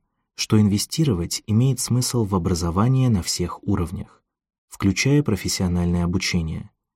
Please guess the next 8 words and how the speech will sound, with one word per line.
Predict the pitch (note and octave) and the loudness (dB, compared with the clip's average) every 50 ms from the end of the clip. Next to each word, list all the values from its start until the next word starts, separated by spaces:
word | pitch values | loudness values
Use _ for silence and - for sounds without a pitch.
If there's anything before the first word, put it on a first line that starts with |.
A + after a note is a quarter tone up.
| _ _ _ _ | _ _ _ _
инфраструктуру | - G#2+ A2 - - G#2 F#2+ - - - F#2+ G2 - - - A#2 A#2+ A#2+ B2 A#2+ A#2 A#2 - | 2 2 2 2 2 0 -2 0 -2 -4 -4 -4 -4 -2 2 2 4 4 4 2 2 -2 -2
и | - G#2 G#2+ | -2 0 0
исследования, | G#2+ - - - B2+ C3 B2 F2+ D#2+ E2 E2 D#2 D2+ G2 G#2+ - - _ _ _ _ _ _ _ | 0 -2 -2 -2 0 0 0 0 -2 -4 -6 -8 -8 -10 -12 -14 -16 _ _ _ _ _ _ _
которые | - G2 - C3 D3 D3 C#3+ | -2 0 2 4 4 4 4
приводят | - - G#2+ G#2+ G#2 A2+ A2 A2 G#2+ - | 2 2 0 2 2 4 4 2 0 0
к | - _ | -4 _
продуктивным | - F#2+ F#2 F#2 F2 - - - F#2 E2+ F2+ F2 F2 | -2 -2 -2 -2 -4 -4 -2 -2 0 2 2 2 2
открытиям. | F#2 F#2 - - F#2+ E2+ - - - - - - - | 0 0 -2 -4 -4 -4 -4 -6 -8 -8 -10 -12 -14